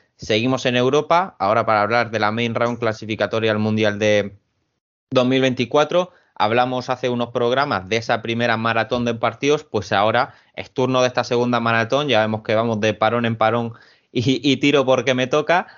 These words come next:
así que vamos a comentar un poquito este, esta nueva maratón de partidos que comenzarán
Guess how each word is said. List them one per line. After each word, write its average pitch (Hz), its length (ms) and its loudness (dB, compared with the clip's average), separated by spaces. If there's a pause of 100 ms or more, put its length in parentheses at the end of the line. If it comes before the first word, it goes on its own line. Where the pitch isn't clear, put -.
(120)
así - 280 -4
que 110 100 0
vamos 113 240 0
a 117 60 -2
comentar 117 360 -4
un 113 100 -6
poquito 117 300 -4
este, 113 440 0
esta 120 220 -2
nueva 120 220 0
maratón 113 440 0
de 120 100 0
partidos 117 400 -2
que 117 120 -4
comenzarán 101 640 -2